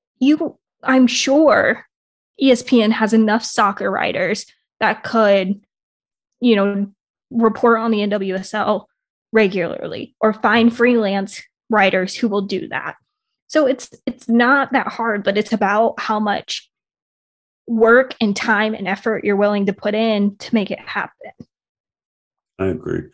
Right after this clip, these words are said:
Speaker 2: Um, it's funny how you brought up number one versus number two and how that was on twelve o'clock, um, in the afternoon.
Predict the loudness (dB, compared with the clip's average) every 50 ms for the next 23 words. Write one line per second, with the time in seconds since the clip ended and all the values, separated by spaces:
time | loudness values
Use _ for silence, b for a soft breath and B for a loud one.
0 | B B B B B 0 2 4 6 6 4 4 2 2 2 4 4 4 4 4
1 | 4 4 4 4 2 2 2 0 -4 -4 -2 -2 0 0 0 -2 -2 -2 0 0
2 | 0 0 -2 -4 -10 -10 -6 -6 -2 0 0 0 0 0 2 4 4 6 6 4
3 | 4 0 -2 -4 -2 0 0 2 2 2 2 2 0 -2 -4 -4 -4 -6 -10 -12
4 | _ _ _ _ _ _ -20 -4 2 2 4 4 4 2 0 -2 0 2 2 4
5 | 2 2 0 -6 -14 _ _ _ _ _ _ _ _ _ _ _ _ _ _ -4
6 | -2 -2 -2 -2 -4 -6 -6 -6 -4 -2 -2 -2 -2 -4 -8 -6 -2 0 0 2
7 | 0 0 0 -2 -4 -6